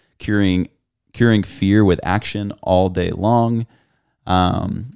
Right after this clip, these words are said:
and one of the things that you can do to set yourself up for success, uh, again, when it comes to not taking too much time, um, and poking those holes in your schedule is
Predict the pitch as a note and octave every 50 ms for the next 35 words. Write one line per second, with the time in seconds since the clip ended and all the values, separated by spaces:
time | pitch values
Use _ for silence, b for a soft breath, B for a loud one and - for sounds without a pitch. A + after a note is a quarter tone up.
0 | - - F#2+ F#2+ F#2+ F#2 F#2+ F#2 F#2 A2 B2+ B2+ A#2+ A2+ - - G#2+ G#2 G#2 F#2+
1 | F#2+ C#2+ F#2 F#2+ - - F#2 E2+ F2+ F#2+ F#2 F2+ - G2 F2+ - - F#2 - F2+
2 | E2+ G2 E2 - - F#2 - - E2+ - - F2 F#2 F#2 F2+ - - - - -
3 | - - F2 F2 F2+ E2+ - - F2+ E2+ F2 G2 G2+ G#2+ G#2+ G2+ F#2+ F2+ F2+ -
4 | - - F#2 F2 F2+ F2 - - G#2+ - E2 E2 E2 F2+ F#2 - - - F2+ -
5 | - F2+ E2+ - - F#2 F2+ F2 - - - - F2 F2 F2 E2+ F2 F2 E2+ E2
6 | - _ _ _ _ _ _ _ - - F2 F2 E2+ E2 - G2 F#2+ - F2+ E2+
7 | F2+ - F2 E2+ F2 F2+ E2+ F2 - - F2+ F2 F#2 F2+ F2 E2+ E2 D#2+ G2+ -